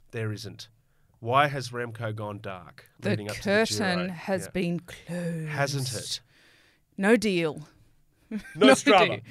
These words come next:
Speaker 1: No
Speaker 2: No
Speaker 1: Strava.
Speaker 2: Strava.
Speaker 1: Yeah.
Speaker 2: Uh, I think that he is such an interesting young talent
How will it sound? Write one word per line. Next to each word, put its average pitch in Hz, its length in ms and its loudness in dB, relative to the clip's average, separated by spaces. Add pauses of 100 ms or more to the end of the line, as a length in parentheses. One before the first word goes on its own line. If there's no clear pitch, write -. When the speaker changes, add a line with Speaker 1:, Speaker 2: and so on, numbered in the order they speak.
(140)
Speaker 1:
No 254 180 8
Speaker 2:
No 269 180 8
Speaker 1:
Strava. 220 160 6
Speaker 2:
Strava. 180 540 8
Speaker 1:
Yeah. 131 280 0
Speaker 2:
Uh, 277 260 12 (120)
I 359 580 10
think 262 480 -2
that 208 240 6 (960)
he 240 300 2
is 220 80 0
such - 440 2
an 190 200 2
interesting - 580 -4
young 165 240 -2
talent 165 600 -6